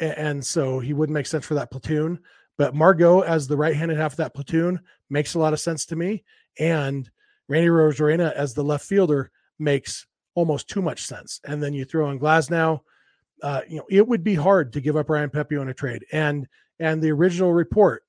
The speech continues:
saying, uh, Glasnow and Margot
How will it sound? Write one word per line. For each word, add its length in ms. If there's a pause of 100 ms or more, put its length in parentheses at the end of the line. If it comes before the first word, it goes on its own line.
saying, 520 (600)
uh, 260
Glasnow 760
and 380
Margot 800